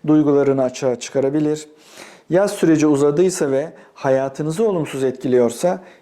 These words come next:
psikolojik yardım almanızı tavsiye ederim. Bugünkü videomuzda yaz süreci ve E M D R terapisinin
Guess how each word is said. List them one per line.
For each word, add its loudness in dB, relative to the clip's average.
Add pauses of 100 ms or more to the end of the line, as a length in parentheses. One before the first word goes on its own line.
psikolojik 0
yardım 2
almanızı 0
tavsiye -4
ederim. -6
Bugünkü 2
videomuzda 0 (120)
yaz 0
süreci -2
ve -4
E 0
M -6
D -2
R -10
terapisinin -6